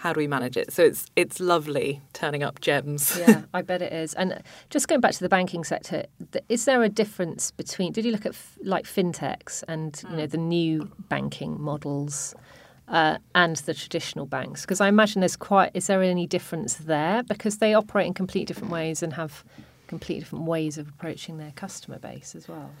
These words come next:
Speaker 1: Yes. So we didn't look at fintech specifically. We looked at banking and we looked at leading companies where there was significant amounts of data and enough of a track record for us to
Speaker 2: Okay.
Speaker 1: be able to really assess them. But I think you're right. When we looked at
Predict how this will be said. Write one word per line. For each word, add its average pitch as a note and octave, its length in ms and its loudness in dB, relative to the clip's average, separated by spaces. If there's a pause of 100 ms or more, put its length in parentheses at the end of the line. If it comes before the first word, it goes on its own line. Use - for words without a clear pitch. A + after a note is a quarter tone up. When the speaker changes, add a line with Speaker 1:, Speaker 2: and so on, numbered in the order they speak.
(340)
Speaker 1:
Yes. - 500 0
So F#3 200 8
we G3+ 160 6
didn't A3+ 480 6
look F3+ 260 2
at - 140 0
fintech - 600 -6 (200)
specifically. - 600 -4
We E3+ 140 2
looked - 280 4
at D3+ 240 4 (140)
banking G#3 380 2
and E3 100 -4
we D#3+ 100 -2
looked - 280 0
at - 100 0
leading E3 500 0
companies D3 600 -6
where D3+ 120 -2
there D3 120 -2
was C3+ 360 -4
significant D3+ 760 -6
amounts D3 400 -2
of C#3+ 80 -12
data C#3+ 560 -2
and D3 160 -4
enough D3 240 -6
of D3 120 -6
a C3 40 -8
track - 320 -8
record - 360 -8
for - 100 -6
us E3 120 -4
to - 100 -8
Speaker 2:
Okay. C#3 100 -4
Speaker 1:
be C#3+ 40 -2
able C#3 180 -6
to - 100 -16
really C#3 180 -6
assess - 300 -8
them. - 220 -12 (500)
But D#3+ 180 10 (640)
I D#3+ 80 4
think F#3 180 4
you're D#3+ 140 0 (180)
right. A2 200 4
When E3 180 2
we E3 100 0
looked - 300 2
at - 80 2